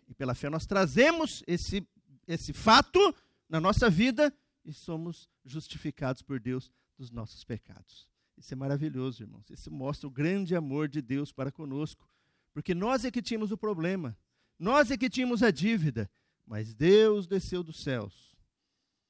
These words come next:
O próprio Deus, o Filho, se tornou um homem. Veio em carne. Como nós cantamos hoje de manhã, foi um servo. E foi até a morte, foi humilhado.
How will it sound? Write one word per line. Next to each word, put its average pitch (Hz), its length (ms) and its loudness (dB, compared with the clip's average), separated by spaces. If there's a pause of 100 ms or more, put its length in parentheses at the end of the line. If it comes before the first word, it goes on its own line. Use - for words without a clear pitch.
(480)
O - 60 -20 (100)
próprio 233 460 2
Deus, 190 720 4 (1080)
o 151 60 -8
Filho, 208 720 8 (720)
se - 140 -10
tornou 151 340 -2
um 139 120 -6
homem. 104 460 -6 (600)
Veio 131 280 -2
em 139 80 -4
carne. 127 720 -4 (1040)
Como 135 160 -8
nós 135 220 -4
cantamos 156 520 0
hoje 147 180 -4
de 156 40 -4
manhã, 151 460 0
foi 165 180 -6
um 175 100 -6
servo. 165 800 4 (840)
E 147 60 -6
foi 202 300 4
até 196 240 4
a 180 80 4
morte, 175 580 4
foi 196 180 0
humilhado. 196 800 6